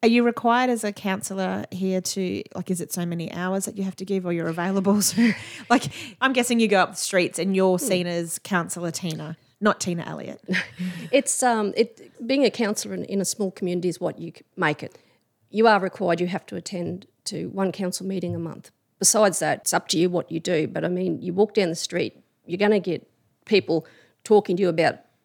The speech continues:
Speaker 2: the rubbish that wasn't collected or the pothole that's in the main street that hasn't been fixed and that lawn wasn't mowed short enough or things like that. But we have to rem-,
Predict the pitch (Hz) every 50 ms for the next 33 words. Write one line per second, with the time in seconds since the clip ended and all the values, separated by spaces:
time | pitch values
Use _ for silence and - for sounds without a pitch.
0 | _ _ - 170 175 185 170 180 170 - - - 175 170 170 - 175 - - 180
1 | 170 - - - 190 175 160 160 151 143 - - - 208 202 196 175 165 151 160
2 | 160 - - - 185 170 170 170 165 175 - - - 165 - - - - 175 175
3 | 156 - - - 165 190 180 175 - - 170 - - - - - - 156 160 170
4 | 170 - - - _ _ _ _ - - 185 - 190 202 202 190 185 165 165 -
5 | - - 185 180 180 175 180 170 - - - _ _ _ - - - 269 226 208
6 | 180 175 160 151 - - - 185 165 - - _ _ - 294 285 - - 185 165
7 | - - 151 - - - - 143 113 202 190 190 196 214 214 - - 202 190 185
8 | 180 180